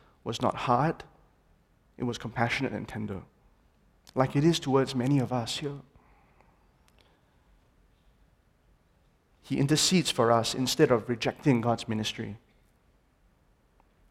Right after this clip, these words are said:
He did it for us. Like Jonah, who was in the belly of the fish for three days, this prophet was buried in the earth for three days, and then he rose to power.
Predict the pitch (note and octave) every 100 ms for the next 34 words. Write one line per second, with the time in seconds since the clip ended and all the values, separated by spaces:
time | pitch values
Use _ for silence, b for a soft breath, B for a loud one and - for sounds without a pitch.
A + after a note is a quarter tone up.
0 | _ _ _ _ _ _ _ _ C3 A#2
1 | A#2 B2+ - G#2+ F#2+ - - - - _
2 | _ _ _ _ _ _ _ _ _ _
3 | _ _ _ _ _ _ _ _ _ _
4 | _ _ _ C3 B2+ B2 C3+ D3+ C#3+ B2
5 | A2+ A2 G#2+ C3+ D#3+ D#3 D3 D#3+ D#3 -
6 | B2+ C#3+ D3 D3 E3 - - C#3+ - -
7 | B B - C3 B2 E3+ - B2 A2 A#2
8 | C#3+ C#3+ C#3 C#3+ F#3 D#3 - A2+ A2 A2
9 | G#2 G2+ A2 A#2+ A2+ G#2+ A#2 B2+ C3+ B2
10 | - G2 F#2 G2+